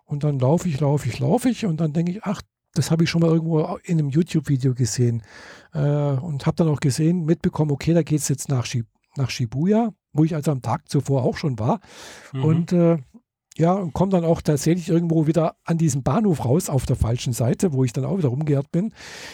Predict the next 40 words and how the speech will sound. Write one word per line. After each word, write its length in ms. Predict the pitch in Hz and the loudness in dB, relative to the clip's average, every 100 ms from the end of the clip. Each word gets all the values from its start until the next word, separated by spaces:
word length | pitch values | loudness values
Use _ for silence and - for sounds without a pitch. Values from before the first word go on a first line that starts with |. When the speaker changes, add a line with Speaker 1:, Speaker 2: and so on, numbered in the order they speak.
| - | -4
Speaker 1:
bis 160 | 160 147 | -2 0
ich 80 | 143 | 0
dann 120 | 139 | 0
wieder 200 | 135 131 | 2 2
bei 240 | 135 120 - - - - - | 2 2 0 -8 -20 -4 -2
<laughs> 480 | - 160 - - | -2 -4 -8 -6
Hachiko 540 | 170 190 156 - 127 120 | -2 0 0 0 0 2
war. 260 | 117 185 - - - _ _ _ | 2 0 -2 -14 -20 _ _ _
War 220 | - 139 165 | -2 0 2
auch 180 | 170 143 | 0 0
noch 200 | 165 - | -2 0
morgens 420 | 127 160 160 - | 2 2 0 -6
früh, 360 | - 170 233 170 _ _ _ _ _ _ _ _ - | 0 2 2 -2 _ _ _ _ _ _ _ _ -4
was 160 | 143 - | -2 0
dann 160 | 156 | 0
den 140 | 139 139 | -2 -2
Vorteil 300 | 156 165 143 | -2 0 0
hatte, 200 | 151 151 | 0 -2
dass, 360 | 139 127 - - _ _ - | -2 -2 -6 -14 _ _ -6
ja, 220 | 123 120 - - - - _ - | -4 -4 -8 -20 -20 -20 _ -2
nicht 180 | 156 | -2
so 100 | - | 0
viele 220 | 160 151 131 | -2 0 2
Leute, 260 | 135 226 | 2 2
also 320 | 147 131 143 180 - | 2 0 -2 -10 -8
da 120 | 160 | -4
konnte 220 | - 196 | 0 0
ich 60 | 175 | 0
dann 220 | 175 170 - | 0 -2 -4
wirklich 300 | 170 208 165 | -4 0 0
mal 240 | 160 151 156 _ _ _ _ | 2 0 -2 _ _ _ _
Hachiko, 420 | 139 165 175 - | -4 -2 -2 -2
die 120 | 135 123 | -4 -4
Statue, 420 | 127 120 - 127 | -2 -2 0 2
selbst 320 | 120 175 - | 2 0 -2
fotografieren, 640 | 156 139 - 113 - 135 | -4 -2 -2 -2 0 0
ohne 180 | 165 156 | 0 -2
dass 160 | 143 131 | 0 0
da 100 | 139 | -2
irgendwelche 480 | 143 131 131 135 | 0 0 0 0